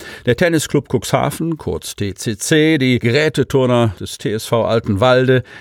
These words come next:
die Volleyballer vom B C C, die Leichtathleten vom A T S C,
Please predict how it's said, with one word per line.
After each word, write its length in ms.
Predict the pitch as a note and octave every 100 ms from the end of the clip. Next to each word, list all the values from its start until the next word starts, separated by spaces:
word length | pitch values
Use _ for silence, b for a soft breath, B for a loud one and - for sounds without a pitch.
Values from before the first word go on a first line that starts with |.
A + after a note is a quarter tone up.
| -
die 180 | G#2 F2
Volleyballer 560 | G#2 A#2 A2 A#2 C3+
vom 260 | C#3 B2+ G2+
B 160 | G2 F2+
C 240 | A2 G2+
C, 380 | - D#3 C#3 C#3 -
die 240 | C#3+ D3+ -
Leichtathleten 960 | C#3+ D3+ D3+ - D2 D2+ D2+ F#2+ D#3 D3
vom 220 | B2 A2
A 200 | G#2 G2+
T 160 | C#3
S 280 | B2 C#3+ -
C, 400 | - D#3 D3 D#3